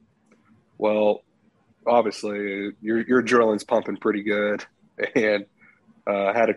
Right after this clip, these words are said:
had a I wouldn't say a quick first inning, but I think I had two strikeouts that first inning, gave up a double to, to Justin Turner, and then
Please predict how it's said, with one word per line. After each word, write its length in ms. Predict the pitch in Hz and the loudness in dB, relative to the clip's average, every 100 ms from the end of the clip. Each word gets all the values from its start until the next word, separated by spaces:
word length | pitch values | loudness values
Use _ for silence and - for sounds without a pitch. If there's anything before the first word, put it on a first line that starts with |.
| - | -4
had 140 | 113 107 | -2 -2
a 1600 | - _ _ _ _ _ _ _ _ _ _ _ _ _ _ - | -4 _ _ _ _ _ _ _ _ _ _ _ _ _ _ 0
I 40 | |
wouldn't 220 | 151 135 | 2 2
say 160 | - 127 | 4 2
a 40 | |
quick 320 | - - 135 | 2 -2 -2
first 280 | - 135 - | -2 -4 -2
inning, 300 | 143 143 156 | -4 -2 -6
but 320 | 117 107 107 | -4 -2 -2
I 60 | 107 | -6
think 160 | 127 117 | -4 -2
I 80 | |
had 140 | 113 110 | -2 -4
two 140 | - | -6
strikeouts 640 | 120 - 117 - 113 113 - | -6 -2 -2 0 0 -2 -4
that 120 | 110 - | -8 -4
first 300 | 117 - 113 | -4 -4 -4
inning, 380 | 113 117 113 | -2 -2 -4
gave 180 | 107 110 | 0 2
up 120 | 110 | 2
a 40 | 107 | -2
double 480 | 104 113 110 113 110 | 0 0 4 2 2
to, 220 | 107 101 _ _ _ _ _ - | 0 -2 _ _ _ _ _ -6
to 240 | 107 101 | -2 -2
Justin 340 | 98 110 - | -2 -4 -4
Turner, 520 | 104 113 113 113 113 _ _ _ _ _ _ _ - | -6 -2 0 0 -2 _ _ _ _ _ _ _ -8
and 260 | 104 101 | -6 -4
then 680 | 104 107 101 101 101 98 101 | -2 0 0 0 -2 -2 -6